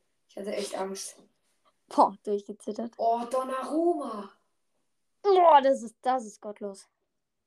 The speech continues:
Speaker 1: Torhüter, ich sag lower. Ja, fünfundvierzig. Äh, Heung-min Son, Alter, was krieg ich für schwere Sachen?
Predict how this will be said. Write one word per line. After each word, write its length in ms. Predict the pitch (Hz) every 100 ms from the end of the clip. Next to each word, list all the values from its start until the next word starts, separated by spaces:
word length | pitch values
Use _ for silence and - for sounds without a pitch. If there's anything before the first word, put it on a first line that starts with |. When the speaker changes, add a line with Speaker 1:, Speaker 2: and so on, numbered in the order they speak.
| _
Speaker 1:
Torhüter, 500 | - 254 240 233 220
ich 80 | 214
sag 220 | 220 196
lower. 400 | 208 196 190 190 190 - _ _ _ _ _ _ _ _ _ _ _ _
Ja, 420 | 262 233 254 254
fünfundvierzig. 1300 | 254 269 262 254 233 233 - 196 196 208 208 - _ _ _ _ - _ _ _ _ _ _ _ _ _ _ _ _ _ _ _ _
Äh, 360 | 196 202 208 208 226
Heung-min 580 | 269 302 294 294 285
Son, 420 | 277 - 254 247 233
Alter, 560 | 226 262 311 302 269
was 180 | 254 254
krieg 160 | 285 302
ich 120 | -
für 120 | 277
schwere 360 | 254 - 262 226
Sachen? 560 | 262 311 - 226 214